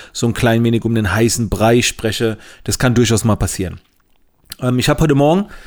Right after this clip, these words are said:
ähm, zum ersten Mal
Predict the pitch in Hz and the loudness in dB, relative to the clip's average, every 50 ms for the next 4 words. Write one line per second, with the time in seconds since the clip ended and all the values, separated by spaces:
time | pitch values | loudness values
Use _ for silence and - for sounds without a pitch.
0 | - - - - - - - 123 131 127 127 131 131 127 127 123 123 123 - - | -20 -20 -20 -20 -16 -6 0 2 2 2 2 2 0 -2 -2 -4 -4 -6 -10 -14
1 | - - - - 139 147 - - - 175 190 202 202 196 - - - - 160 151 | -20 -16 -8 -6 -6 -6 -6 -6 -4 -4 -2 0 -2 -2 -4 -6 -4 -2 0 2
2 | 143 139 143 139 117 95 92 95 98 107 120 151 175 175 | 2 2 2 2 2 0 0 0 0 0 0 0 0 -4